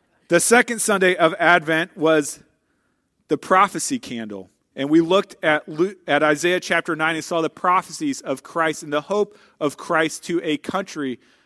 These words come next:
that had been dismantled, to a people that had been spread out. The, the third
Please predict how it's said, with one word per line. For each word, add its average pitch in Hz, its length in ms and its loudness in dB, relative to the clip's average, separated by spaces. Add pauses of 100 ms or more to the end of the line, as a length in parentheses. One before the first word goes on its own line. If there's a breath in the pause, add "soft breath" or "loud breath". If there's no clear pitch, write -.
(320 soft breath)
that 151 240 -2
had 151 180 -4
been 139 220 -6
dismantled, 135 720 -8
to 151 160 -4
a 143 120 0
people 156 440 -6
that 127 160 -4
had 135 240 -6
been 131 320 -4 (920)
spread 139 400 -4
out. 117 280 -6 (1400)
The, 165 140 2 (380)
the 156 120 2
third 202 380 4